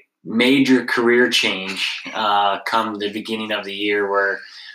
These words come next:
um, in the last podcast we talked about Blue Collar, my former, um, I was part owner of the store there in Mayo.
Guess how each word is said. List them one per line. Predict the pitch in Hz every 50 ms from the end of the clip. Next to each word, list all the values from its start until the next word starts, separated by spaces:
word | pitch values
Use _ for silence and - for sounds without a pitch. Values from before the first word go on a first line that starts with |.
| - _ -
um, | - 101 98 98 98 95 95 90 - -
in | 110 110
the | 101 101
last | 104 110 113 117 117 -
podcast | - 104 101 98 - - 104 98 - -
we | 101 92
talked | - 104 98 95 95 - - 98
about | 95 92 101 101 95 95
Blue | - 104 101 90
Collar, | - 101 101 101 104 98 90
my | 90 90 92 - -
former, | 104 104 104 98 98 95 92 92 - - - 95
um, | 90 90 95
I | 98
was | 98 - -
part | - 113 - - 101
owner | 101 98 95 95
of | 90
the | 92 87
store | - - 104 98 95 92 90 - - - - - - - - - _ _
there | _ 90 107 107 107 107 104 98 98
in | 98 87 - 104 98 95
Mayo. | 98 101 107 107 104 101 95 92 92 90